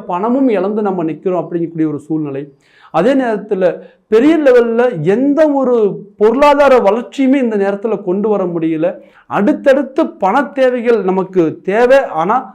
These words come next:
கொடுத்த பணம் வரல, வாங்கின பக்கம் கட்ட முடியல, நம்மளுடைய நல்ல பேரும் கூட இந்த நேரத்துல கெட்டு போயிருமா, இத்தனை வருஷம் கட்டி காப்பாத்தி கொண்டு வந்த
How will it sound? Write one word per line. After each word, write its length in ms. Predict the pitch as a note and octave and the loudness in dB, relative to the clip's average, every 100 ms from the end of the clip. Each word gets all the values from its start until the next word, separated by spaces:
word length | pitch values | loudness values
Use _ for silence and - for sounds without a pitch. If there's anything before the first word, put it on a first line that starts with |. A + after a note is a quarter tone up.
| _ - | _ -6
கொடுத்த 280 | G#3 G#3+ G#3 | -4 -2 -4
பணம் 280 | G#3 G3 E3+ | -2 -2 0
வரல, 280 | F3 G#3 A3 A#3+ - _ D3 | -2 -2 -4 -6 -14 _ -6
வாங்கின 360 | E3+ B3 C#4 C4 | 0 0 2 0
பக்கம் 260 | A3 A3 F#3+ | -2 -6 -10
கட்ட 200 | F3 - | -10 -2
முடியல, 400 | A#3 G#3 G3 G3 A3+ A3 D#3 | -2 -2 -6 -4 -6 -8 -10
நம்மளுடைய 580 | D3+ G3 G#3+ G3+ F3 E3+ | -6 -4 -4 -2 0 0
நல்ல 400 | D3 E3 A#3+ C4 - - | -2 -2 -2 -4 -6 -6
பேரும் 360 | A3+ B3+ D4+ C#4 | 0 2 4 2
கூட 180 | A#3+ B3 B3+ | 0 0 0
இந்த 160 | A3 | -2
நேரத்துல 520 | F#3 F#3+ G3 - G3 - - _ | -2 -4 -6 -4 -2 -2 -6 _
கெட்டு 280 | - G#3 C#4 | -6 -4 -4
போயிருமா, 540 | A3+ G#3+ F#3+ F3 F3 D3+ - _ - | 0 2 2 0 -2 -4 -8 _ -14
இத்தனை 440 | F#3 - - C#4+ | -14 -10 -2 0
வருஷம் 320 | B3+ C4 D4+ D4 | 2 2 0 -4
கட்டி 260 | G#3 - D4 - | -6 -4 -6 -4
காப்பாத்தி 480 | G3+ G#3 B3+ B3 A#3 | -6 0 0 0 -4
கொண்டு 260 | A3 G#3+ G3+ | -2 -2 -2
வந்த 320 | F#3 F3+ | -2 0